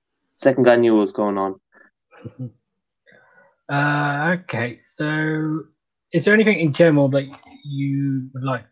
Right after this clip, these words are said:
Speaker 2: that you think it's worth us knowing about the list before we get into games?
Speaker 1: Um, it's, uh, it's,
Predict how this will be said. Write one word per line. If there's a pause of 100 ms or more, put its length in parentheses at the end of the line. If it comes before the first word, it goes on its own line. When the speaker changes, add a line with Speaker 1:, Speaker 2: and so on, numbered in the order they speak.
(400)
Speaker 2:
that
you
think (760)
it's
worth
us
knowing
about
the
list (800)
before
we (260)
get
into
games? (840)
Speaker 1:
Um, (960)
it's, (3000)
uh, (420)
it's,